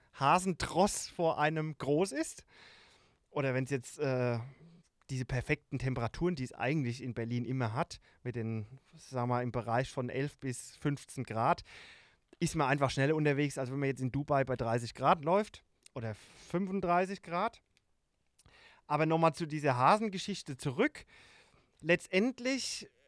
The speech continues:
wäre es mir egal in dem Fall, ob man jetzt da offiziell so ein Tamtam macht. Es sind Starter, die in dem Feld sind, die dann aussteigen.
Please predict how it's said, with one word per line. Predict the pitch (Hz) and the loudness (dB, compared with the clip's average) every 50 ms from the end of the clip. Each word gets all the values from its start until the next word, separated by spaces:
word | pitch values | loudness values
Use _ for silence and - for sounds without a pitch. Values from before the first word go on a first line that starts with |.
| _ _ _ _ _ _ _ _ _ _ _ _ _ _ _ _ _ _ _ _ _ _ _ _ _ | _ _ _ _ _ _ _ _ _ _ _ _ _ _ _ _ _ _ _ _ _ _ _ _ _
wäre | 180 151 151 185 214 240 254 226 220 226 - - | -10 0 2 2 4 4 2 2 0 0 2 2
es | 208 208 - - | 2 0 0 -2
mir | - 185 185 202 202 196 196 190 - - | -4 -4 -2 0 0 0 0 0 -2 -2
egal | 160 143 - _ 147 139 139 156 180 214 220 | -4 -4 0 _ 4 4 6 6 4 4 2
in | 202 180 170 | 2 0 0
dem | 160 160 170 170 | 2 0 0 0
Fall, | 156 - 156 156 160 175 170 - - _ _ | 0 0 0 2 2 0 -2 -6 -12 _ _
ob | - 147 127 | -4 -4 -2
man | 151 151 151 156 | 0 0 0 0
jetzt | 151 151 143 - - - | 0 -2 -4 -4 0 4
da | 143 139 135 135 139 135 - _ _ _ _ _ | 6 6 8 6 4 2 -2 _ _ _ _ _
offiziell | - 151 151 151 165 143 - - 160 147 147 151 143 | -2 -2 0 0 -2 -4 -2 0 2 2 2 2 0
so | 156 147 | 0 0
ein | 135 131 127 123 - _ _ _ _ _ _ _ _ _ | 0 0 -2 -4 -10 _ _ _ _ _ _ _ _ _
Tamtam | - 143 135 123 - - 139 151 190 | 0 0 0 0 0 2 2 4 4
macht. | 220 247 262 269 - - - - - - - - - _ _ | 4 2 2 0 -2 -8 -14 -16 -20 -20 -20 -20 -20 _ _
Es | - 135 - - | -6 -6 -2 0
sind | 190 208 233 247 226 - - | 0 2 2 0 0 -2 -6
Starter, | - - - - 156 156 175 196 - 226 220 208 | -10 -4 4 6 6 8 8 6 6 4 2 2
die | - 190 180 | 0 -2 -2
in | 170 | 2
dem | 156 160 151 139 | 2 2 2 2
Feld | - - 139 131 120 - | 2 2 2 2 0 0
sind, | - 170 190 226 285 320 285 - _ _ - - _ _ - _ | 2 2 4 4 4 0 -2 -6 _ _ -20 -20 _ _ -12 _
die | 160 175 160 | -4 0 4
dann | 165 165 165 170 170 175 165 - - _ _ _ _ _ | 4 4 6 6 4 2 0 -4 -10 _ _ _ _ _
aussteigen. | - 131 147 160 143 - - - 131 117 107 107 107 110 110 107 107 | 4 6 6 6 6 4 0 0 0 0 0 0 -2 -4 -4 -6 -6